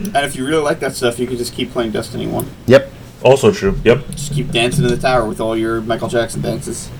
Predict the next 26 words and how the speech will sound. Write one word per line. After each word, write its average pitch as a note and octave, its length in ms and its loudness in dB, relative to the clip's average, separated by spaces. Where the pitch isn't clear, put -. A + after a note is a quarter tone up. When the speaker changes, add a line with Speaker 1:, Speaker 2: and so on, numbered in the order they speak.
Speaker 3:
And A2+ 160 6
play, G#2+ 240 8
play A2 160 6
with A2 140 2
the, G#2+ 420 6
the G#2 320 4
soccer A2+ 360 2
ball. F2+ 260 -2
Speaker 1:
Oh, - 200 -8
yeah. B2 140 -2
Speaker 3:
Or A2+ 120 10
void A2+ 320 6
ball, G2 200 6
whatever G2+ 260 4
that G2 180 2
thing G2 140 2
is. F#2+ 260 -2
Speaker 1:
Yeah. G2+ 180 -8
Okay. A#2+ 240 -8
Well, E3+ 240 10
okay, D3+ 180 2
so D#3+ 140 0
that's, - 120 -4
uh, C3+ 460 2
all D3+ 80 6
right. B2 220 4